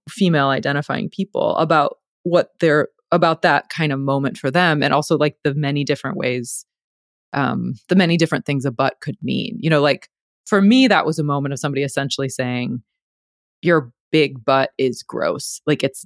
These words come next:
it's unruly and it's ugly." I mean, you know, she didn't say it like that, but that was the, that's the underlying implication, right? But my mom had had a really different experience growing up with a curvy, big butted body, which is, like, her family had told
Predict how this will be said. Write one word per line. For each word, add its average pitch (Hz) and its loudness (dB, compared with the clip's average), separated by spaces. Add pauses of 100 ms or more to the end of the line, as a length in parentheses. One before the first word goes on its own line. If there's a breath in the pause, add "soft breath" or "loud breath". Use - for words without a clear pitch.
it's - -4
unruly 156 2
and 143 -2
it's - -8 (720)
ugly." 139 -2 (140)
I 151 2
mean, 175 -4
you 160 -4
know, - 0
she - -2
didn't 147 -2
say 135 4
it - -2
like 135 -2
that, - -2
but 135 -4
that - -2
was 131 -4
the, 113 0 (560)
that's - -2
the - -6
underlying 135 -2
implication, 139 -6
right? 135 -4
But - -2
my 160 0
mom 170 2
had 143 -2
had 147 -2
a 135 -4
really 131 -2
different 180 0
experience 139 -4
growing 131 -2
up 127 -6 (440)
with 135 0
a 139 2
curvy, 135 -2 (100)
big 127 -4
butted 127 -2
body, 113 -4
which 131 -6
is, 131 -10
like, 131 -6
her 139 0 (140)
family 127 -2
had 127 -6
told 127 -6